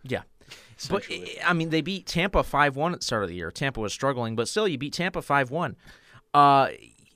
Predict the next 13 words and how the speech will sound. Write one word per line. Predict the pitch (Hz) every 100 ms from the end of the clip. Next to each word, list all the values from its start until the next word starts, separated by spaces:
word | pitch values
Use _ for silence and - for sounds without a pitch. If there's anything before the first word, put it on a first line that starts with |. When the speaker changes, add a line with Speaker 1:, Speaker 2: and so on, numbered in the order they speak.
| 147
Speaker 1:
you, | 143 160 196
you, | 180
like, | 180 165
you | 160
Speaker 2:
It's | 185
coming | 135 127
together. | 113 104 76 - _ -
Speaker 1:
Yes, | 147 143 - -
you | 147 151 156
get | 214 -
some, | 285 269 226
some | - 208 185 -
other | 175 185 196